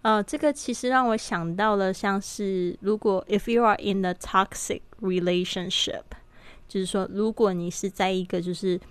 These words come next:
有毒的关系里，就特别是讲男女朋友之间，如果你的这个男朋友或女朋友会怎么样，呃，verbally abuse you，就是呢，比如说在言语上面会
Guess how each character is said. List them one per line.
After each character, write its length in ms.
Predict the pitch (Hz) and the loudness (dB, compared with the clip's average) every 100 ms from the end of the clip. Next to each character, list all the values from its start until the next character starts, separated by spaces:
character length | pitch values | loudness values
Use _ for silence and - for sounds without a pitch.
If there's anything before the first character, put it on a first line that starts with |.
| - - | -18 0
有 240 | 190 180 | 2 2
毒 300 | 175 190 185 | 2 -2 0
的 160 | 202 202 | 2 2
关 320 | 208 202 208 | 4 4 2
系 320 | - - 196 | -2 -4 -2
里， 200 | 190 175 | -2 -6
就 140 | 175 196 | -6 -6
特 140 | 202 | -4
别 100 | 185 | -4
是 160 | 190 185 | -4 -4
讲 260 | 185 175 | -6 -6
男 160 | 180 180 | -4 -4
女 120 | 180 | -4
朋 260 | - 190 202 | -2 0 2
友 160 | 202 | 0
之 180 | 180 196 | -2 -10
间， 280 | 180 196 190 | -2 0 0
如 120 | 190 | 0
果 220 | 185 180 - - - | -2 -4 -10 -20 -12
你 140 | 208 185 | -6 -2
的 240 | 190 185 | 2 0
这 120 | 180 | 0
个 120 | 202 196 | -2 0
男 200 | 185 202 | 0 0
朋 140 | 220 | 0
友 100 | 214 | 0
或 140 | 208 | 0
女 160 | 208 180 | 0 0
朋 160 | 202 196 | 0 0
友 180 | 190 | 0
会 140 | 190 208 | 0 -2
怎 140 | 185 | -2
么 80 | 190 | -2
样， 240 | 190 185 - - - - - - | 0 -2 -4 -20 -20 -20 -18 -4
呃， 200 | 202 185 | -2 -2
verbally 720 | 185 233 233 240 240 254 269 | 4 6 8 8 8 6 2
abuse 560 | 202 202 208 220 240 175 | -2 -2 -2 -2 -4 -6
you， 240 | 147 117 - - - | -6 -8 -12 -20 -16
就 140 | - 185 | -8 -6
是 180 | - | -4
呢， 340 | 190 180 175 180 - - | -4 -2 -4 -6 -10 -6
比 80 | |
如 40 | 165 | -4
说 160 | 196 | -2
在 140 | 190 196 | -2 -2
言 200 | 185 180 | 0 0
语 160 | 196 | 0
上 220 | 160 - 180 | -2 -2 -2
面 200 | 180 180 | -2 0
会 280 | 190 175 | 0 0